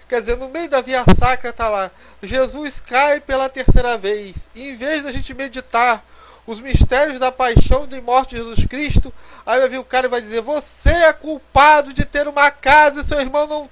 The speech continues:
tem. Vamos todos viver em igualdade debaixo da ponte." Enquanto seu bispo na catedral, né, tá num ótimo ar-condicionado. Isso é legal.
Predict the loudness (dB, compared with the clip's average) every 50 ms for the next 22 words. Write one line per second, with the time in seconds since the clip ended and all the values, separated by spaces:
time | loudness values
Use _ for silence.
0 | -2 0 2 2 2 0 -6 -12 _ -20 -20 -20 -8 0 0 0 0 -2 -10 -12
1 | -12 -16 -16 _ -2 2 4 4 4 2 0 -6 -14 -14 -12 -12 -8 -6 -2 0
2 | 0 -2 -2 -6 -2 2 2 2 2 2 2 0 0 0 -2 -4 -6 -2 0 0
3 | 0 0 0 -2 -2 0 0 0 0 0 -2 -4 -4 -4 -4 -4 -4 -10 _ _
4 | _ _ _ _ _ _ _ _ _ _ _ _ _ _ _ _ -6 -6 -6 -6
5 | -4 -4 -4 -4 -4 0 0 0 0 0 -6 -12 -10 -10 -10 -10 -6 -6 -6 -4
6 | -2 -4 -4 -2 -2 -2 -2 0 2 2 4 4 2 0 0 0 0 0 -2 -6
7 | _ _ _ _ _ _ _ _ _ _ -2 0 2 2 2 0 -2 0 2 2
8 | 2 0 -2 -4 -4 -4 -4 -4 -10 -12 -12 -10 -2 -2 -2 0 0 0 2 4
9 | 6 6 8 8 8 8 8 6 4 2 -2 -6 -14 -14 -10 -4 -4 -2 0 0
10 | 0 0 0 -2 0 2 2 2 0 0 -2 -4 -8